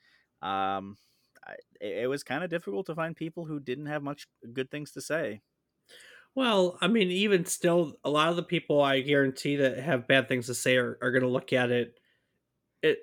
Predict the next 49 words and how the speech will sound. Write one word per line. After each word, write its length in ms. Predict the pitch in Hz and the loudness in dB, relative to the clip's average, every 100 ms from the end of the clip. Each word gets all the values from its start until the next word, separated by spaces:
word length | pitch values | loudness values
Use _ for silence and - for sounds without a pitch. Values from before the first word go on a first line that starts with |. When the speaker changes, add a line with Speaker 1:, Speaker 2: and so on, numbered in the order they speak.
| 156 | 0
Speaker 2:
with 160 | 143 | 2
a 60 | 143 | 4
modern 380 | 131 135 135 127 | 4 4 2 0
lens 360 | 127 123 120 | -4 -6 -6
and 120 | 139 127 | -4 0
be 100 | 131 | 0
like, 260 | 123 120 - | 0 -2 2
"Well, 140 | 143 | 4
this 260 | 175 208 - | 6 4 4
just 200 | 180 180 | 2 6
doesn't 320 | 175 160 139 | 6 4 0
hold 360 | - 147 135 131 | 4 4 6 4
up 280 | 123 - - | 4 0 0
anymore," 560 | 123 123 120 120 113 117 | 2 2 0 -2 -6 -4
you 120 | 127 | -2
know? 320 | 123 120 139 - _ _ 214 | 0 0 -4 -10 _ _ -8
Speaker 1:
And 120 | 202 | -2
that 140 | 214 | 0
was 160 | 202 147 | 0 2
the 80 | 147 | 2
other 180 | 139 | 2
side 220 | 135 135 131 | 2 0 0
of 80 | |
it. 140 | 127 127 | -2 -2
There 120 | 127 | -2
were 200 | 139 139 | 0 -2
a 40 | |
few 160 | 131 127 | -2 -8
people 280 | - 117 117 | -10 -10 -8
who 140 | 120 | -8
did 200 | 110 113 | -6 -6
say 220 | 110 117 113 | -4 -2 0
that, 300 | 113 117 - | 2 0 -2
but 100 | 107 | 0
obviously 540 | 113 113 113 - 113 | 0 -2 -8 -8 -8
we, 180 | 117 123 | -8 -10
we, 240 | 151 165 | -12 -12
we 100 | 170 | -12
kinda 200 | 196 214 | -10 -8
have 160 | 185 175 | -8 -8
to 80 | - | -10
take 200 | 170 - | -10 -6
those 220 | 147 143 | -6 -6
with 120 | 143 | -10
a 20 | |
grain 220 | 127 135 135 | -8 -6 -6
of 80 | |
salt 280 | - 127 - | -6 -6 -6
because, 540 | 123 - 131 123 120 | -10 -8 -6 -6 -12